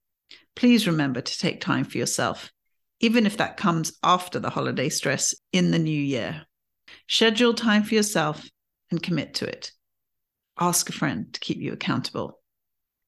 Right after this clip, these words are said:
You can also find last year's New Year's episode from Laurie Prutzman and the Behavior Change Guide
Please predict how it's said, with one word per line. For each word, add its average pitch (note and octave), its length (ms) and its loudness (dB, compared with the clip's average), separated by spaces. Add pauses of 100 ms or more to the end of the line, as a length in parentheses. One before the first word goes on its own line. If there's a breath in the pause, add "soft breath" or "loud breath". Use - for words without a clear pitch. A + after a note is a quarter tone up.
(400)
You G#3 120 4
can A3 100 6
also A#3+ 340 4
find G3 400 4
last G3 380 2
year's D#3 320 -2
New F3+ 160 0
Year's F3+ 300 0
episode D3+ 580 -4 (320)
from E3 220 0
Laurie F3+ 320 4
Prutzman - 600 -4 (520)
and G3+ 200 6
the G3+ 40 6
Behavior F#3 380 2
Change E3+ 440 0
Guide C#3 400 -2